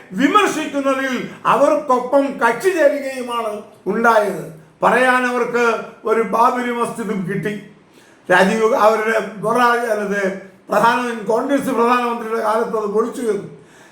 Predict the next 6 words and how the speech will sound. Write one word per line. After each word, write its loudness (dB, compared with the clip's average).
കോൺഗ്രസ് 4
പ്രധാനമന്ത്രിയുടെ 4
കാലത്ത് 2
പൊളിച്ചു -2
എന്ന് 2
പറയുമ്പോഴും 0